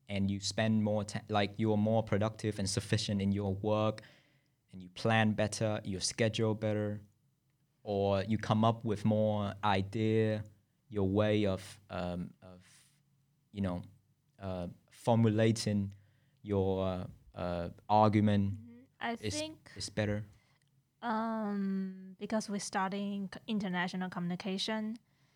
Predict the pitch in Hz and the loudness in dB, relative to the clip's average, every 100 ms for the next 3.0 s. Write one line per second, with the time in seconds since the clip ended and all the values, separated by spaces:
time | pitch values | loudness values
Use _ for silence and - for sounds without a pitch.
0 | _ _ - 196 190 220 226 240 247 247 | _ _ -6 -4 0 0 -2 -4 -2 -2
1 | 247 247 240 - - 226 214 208 - 208 | -2 -4 -6 -12 -8 -2 -2 -2 -6 -4
2 | 208 208 - - 196 196 190 190 185 196 | -2 -4 -8 -6 -4 -2 -4 -4 -4 -6